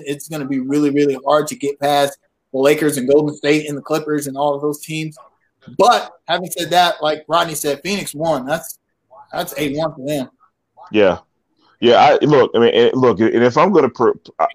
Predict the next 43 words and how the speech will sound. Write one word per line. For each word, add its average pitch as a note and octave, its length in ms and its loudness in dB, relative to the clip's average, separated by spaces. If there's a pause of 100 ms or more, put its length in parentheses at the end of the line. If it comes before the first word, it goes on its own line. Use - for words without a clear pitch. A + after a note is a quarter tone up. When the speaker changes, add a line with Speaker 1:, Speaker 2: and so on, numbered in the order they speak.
Speaker 2:
if A2+ 160 -2
I'm C#3+ 160 2
gonna B2+ 220 4
kinda A#2 300 0
provide, G2+ 460 2
like, F#2+ 320 0
a, E2+ 300 -2 (220)
you G#2 140 -6
know, E2 400 0
a, E2+ 60 2
a E2+ 40 -6
comparison G#2 680 0
to F2 60 -6
franchises, F#2+ 840 0 (380)
the F#2 80 -6
Suns G#2+ 360 0
and F#2+ 100 2
the F#2 60 -2
Hornets. G2 480 2
I B2+ 100 4
think D#3 360 2 (100)
they're, A#2 380 4 (240)
they're A#2+ 340 4
in A#2+ 120 0
similar C#3 440 2
situations G#2+ 840 0
in G2+ 220 0
this G#2 260 0
regard. D#2+ 500 0 (540)
They're B3+ 120 4
two C#4+ 200 4
franchises G#3 600 4
who E3 120 2
just D#3 240 2
wanna D#3 200 4
be C#3+ 120 4
relevant. C3 520 2
They're D3+ 160 2
tired C#3+ 520 4
of B2+ 200 2
the B2+ 80 -4
playoff B2 400 2
drought. F2 320 0